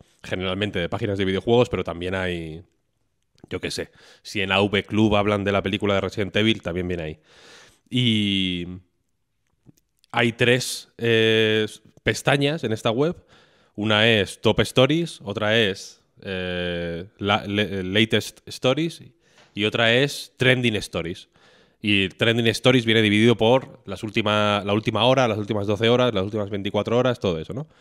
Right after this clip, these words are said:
Y, y lleva dos semanas que siempre hay en Trending noticias del Battlefield. Y son todas vacías, ¿sabes?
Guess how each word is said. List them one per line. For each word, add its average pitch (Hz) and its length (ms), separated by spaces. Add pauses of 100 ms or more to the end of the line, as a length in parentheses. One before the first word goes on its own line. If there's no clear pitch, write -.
(720)
Y, 110 280 (120)
y 110 320
lleva 117 480 (100)
dos 120 200
semanas 147 420
que - 400
siempre 135 460
hay 123 340
en 98 240
Trending 147 560 (240)
noticias 120 440
del 101 120
Battlefield. 87 480 (240)
Y 107 60
son 123 180
todas 151 540 (280)
vacías, 107 1000 (280)
¿sabes? 143 360